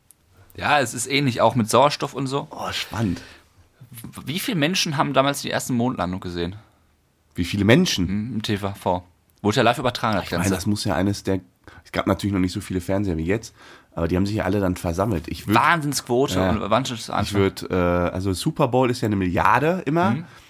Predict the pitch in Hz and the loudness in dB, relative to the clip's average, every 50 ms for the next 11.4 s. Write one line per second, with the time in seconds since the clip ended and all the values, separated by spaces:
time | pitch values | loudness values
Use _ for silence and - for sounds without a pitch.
0 | - _ - 90 90 98 101 110 107 - - 98 101 113 113 101 - - - 117 | -20 _ -8 -6 -6 -4 -2 -4 -4 0 2 2 2 2 0 -2 -4 -2 -2 -2
1 | 123 127 117 - - 117 - - - 113 113 104 85 78 78 - - - _ _ | 0 -2 -2 -2 -4 -6 -6 -4 -2 0 0 2 0 -2 -4 -10 -16 -20 _ _
2 | _ _ _ - 113 147 147 - - 104 98 - - - - 104 101 123 - - | _ _ _ -4 -2 -2 -2 0 0 0 0 -2 -4 -12 -8 -2 0 2 2 2
3 | - 165 160 151 131 - 127 120 117 117 127 135 135 120 113 113 117 127 - 92 | 2 4 4 4 6 4 4 2 4 4 2 2 2 2 2 2 2 2 0 0
4 | - 101 95 98 92 - - 123 107 90 87 87 85 87 85 - - 156 156 - | 4 4 4 4 4 2 2 2 2 2 2 0 0 0 0 0 0 -4 -6 -8
5 | - - - - - - - - - - 104 - - 101 90 104 104 110 104 98 | -14 -20 -20 -20 -20 -20 -20 -12 -6 -2 -2 0 2 2 2 2 2 2 2 2
6 | 101 113 - - 127 104 87 - - 87 87 - - - - - - 131 123 - | 2 0 0 0 -2 -4 -4 -4 -8 -10 -10 -12 -16 -20 -16 -8 -4 -4 -2 2
7 | 147 117 107 95 104 117 - - - 123 113 107 - - 107 104 - 117 104 101 | 4 4 4 4 4 2 0 0 -2 2 2 2 2 2 0 0 0 0 0 0
8 | 101 - - 101 95 98 110 113 139 143 147 143 - - - 170 196 202 - - | 0 0 2 2 4 4 4 2 2 0 0 -2 -6 -2 0 0 0 0 -2 -6
9 | 98 101 92 - - - - - - 131 123 120 110 120 127 - 151 143 127 139 | -8 -8 -8 -8 -12 -20 -20 -8 -2 -2 0 0 2 0 0 0 0 0 2 2
10 | 135 135 139 135 131 127 127 - - 92 78 - - - 117 110 - 107 101 101 | 2 4 4 4 4 4 2 2 0 -2 -4 -4 0 0 0 0 0 0 2 4
11 | 90 101 123 180 214 214 - - | 4 4 4 2 0 -2 -6 -14